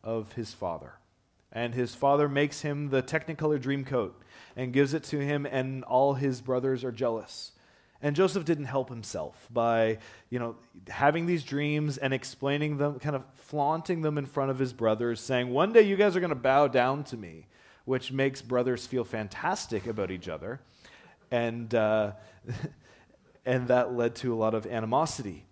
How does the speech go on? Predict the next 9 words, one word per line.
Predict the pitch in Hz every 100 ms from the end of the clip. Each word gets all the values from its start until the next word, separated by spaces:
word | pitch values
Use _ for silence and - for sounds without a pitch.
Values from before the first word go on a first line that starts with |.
| _ _ _ _ _ _ _ -
That | 131 151 -
came | 160 151
to | 135 127
a | 110
head | - 170 131 113 123 _ _ _ _
at | - 120
one | 120 123
point | 110 123 120 127
where | 123 113 107 107